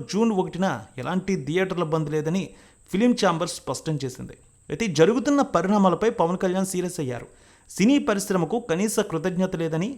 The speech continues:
ఇంతవరకు ఛాంబర్ నుంచి సీఎం చంద్రబాబు నాయుడు గాని తనను గాని కలవలేదంటూ మండిపడ్డారు. ఇకపై ఎలాంటి విషయమైనా సరే తెలుగు చలనచిత్ర వాణిజ్య మండలి ద్వారా వచ్చినప్పుడే కలుస్తానని పవన్ కళ్యాణ్ హెచ్చరించారు. అలాగే ఏపీ వ్యాప్తంగా థియేటర్లో మౌలిక సదుపాయాలు,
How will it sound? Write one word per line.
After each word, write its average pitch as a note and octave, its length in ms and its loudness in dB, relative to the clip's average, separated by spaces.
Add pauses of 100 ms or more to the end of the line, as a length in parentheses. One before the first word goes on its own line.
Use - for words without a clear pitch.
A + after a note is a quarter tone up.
(120)
ఇంతవరకు G#3 460 2
ఛాంబర్ F3+ 460 0
నుంచి F3 220 -2
సీఎం F3 280 -4 (120)
చంద్రబాబు E3+ 320 -2
నాయుడు E3 220 -2
గాని D#3+ 240 -2 (460)
తనను F#3 280 2
గాని F#3+ 340 2 (180)
కలవలేదంటూ E3 540 0
మండిపడ్డారు. D#3+ 560 -6 (120)
ఇకపై E3+ 240 -2
ఎలాంటి F#3 360 2
విషయమైనా F3 420 0
సరే E3+ 260 -2 (480)
తెలుగు A3+ 240 2
చలనచిత్ర G3+ 560 0
వాణిజ్య D#3 380 0
మండలి E3 260 0
ద్వారా D3 220 2
వచ్చినప్పుడే D3+ 480 -4
కలుస్తానని D#3 640 -2
పవన్ E3 260 -2
కళ్యాణ్ E3+ 260 -4
హెచ్చరించారు. E3 580 -4 (160)
అలాగే E3+ 200 0 (180)
ఏపీ A3 200 -2
వ్యాప్తంగా F3 540 -2 (480)
థియేటర్లో F3+ 520 2
మౌలిక F3+ 440 -2
సదుపాయాలు, D#3+ 680 -2